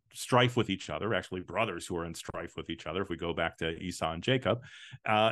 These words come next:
and that has been the history of the region for the intervening millennia.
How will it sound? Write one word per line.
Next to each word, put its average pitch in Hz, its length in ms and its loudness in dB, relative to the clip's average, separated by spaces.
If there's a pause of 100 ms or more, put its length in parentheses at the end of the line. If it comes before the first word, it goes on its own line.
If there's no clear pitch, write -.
and 139 380 0 (920)
that 151 340 6
has 143 240 4
been 143 480 2 (1000)
the 135 160 8
history 135 480 8
of 107 80 6
the 104 100 2
region 107 380 4
for 90 520 2 (600)
the 110 160 4
intervening 92 640 2 (220)
millennia. 85 540 0